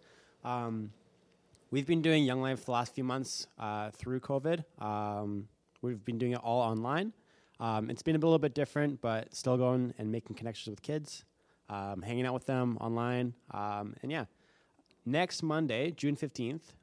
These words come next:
uh, so not tomorrow, um, we have a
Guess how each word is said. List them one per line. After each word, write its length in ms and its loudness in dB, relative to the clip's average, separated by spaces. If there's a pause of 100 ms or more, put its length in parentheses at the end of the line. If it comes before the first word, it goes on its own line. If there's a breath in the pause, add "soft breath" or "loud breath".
uh, 360 -6
so 160 -10
not 240 -6
tomorrow, 420 -6 (140)
um, 560 -2 (500 loud breath)
we 140 4
have 400 4
a 480 2